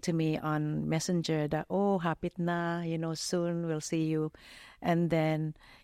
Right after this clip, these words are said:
it's almost like your message is preparing my heart to be, to be, it's almost like I'm talking to your mom in spirit, that I am going to be, I'm going to be going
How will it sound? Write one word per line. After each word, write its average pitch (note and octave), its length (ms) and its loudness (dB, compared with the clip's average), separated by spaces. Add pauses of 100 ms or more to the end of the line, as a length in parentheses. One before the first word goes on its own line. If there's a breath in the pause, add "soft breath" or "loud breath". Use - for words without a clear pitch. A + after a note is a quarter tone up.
it's - 80 0
almost G#3+ 320 4
like E3+ 320 4 (1000)
your F3 160 6
message E3+ 400 2
is C3+ 160 -6
preparing E3 500 0
my D#3 220 2
heart D3 400 -2
to D#3 160 0
be, D3+ 400 0 (560 soft breath)
to F3+ 80 4
be, D#3+ 320 0
it's - 160 -2
almost A3 240 4
like F#3+ 160 6
I'm E3 160 2
talking E3 400 2
to - 100 0
your D#3 220 2
mom D3+ 480 0
in D3+ 100 -2
spirit, D3 540 -4 (560)
that D3+ 160 2 (400 soft breath)
I E3+ 160 2
am E3+ 160 4
going D#3+ 320 2
to D#3+ 80 -4
be, D3+ 340 0 (300 soft breath)
I'm F3 160 2
going E3+ 240 4
to E3+ 80 2
be D3 160 -2
going D#3 640 2